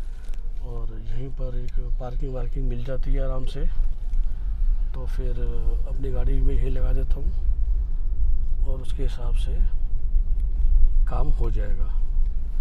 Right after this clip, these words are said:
Okay, so ये एक अपने को parking की जगह मिल गई है,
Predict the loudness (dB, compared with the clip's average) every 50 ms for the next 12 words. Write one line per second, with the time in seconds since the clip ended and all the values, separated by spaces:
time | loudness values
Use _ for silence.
0 | 0 0 0 0 0 -2 -2 -2 -2 -2 0 2 2 2 2 2 0 0 -2 0
1 | 0 0 -2 -2 -4 -2 -2 -2 -2 -2 -2 -4 -4 -2 -2 0 2 0 2 0
2 | 0 0 0 0 2 2 2 4 4 4 4 4 4 4 6 4 6 6 6 8
3 | 10 10 10 10 8 8 8 8 8 8 6 8 8 8 8 8 6 6 6 4
4 | 2 0 2 2 2 2 4 2 2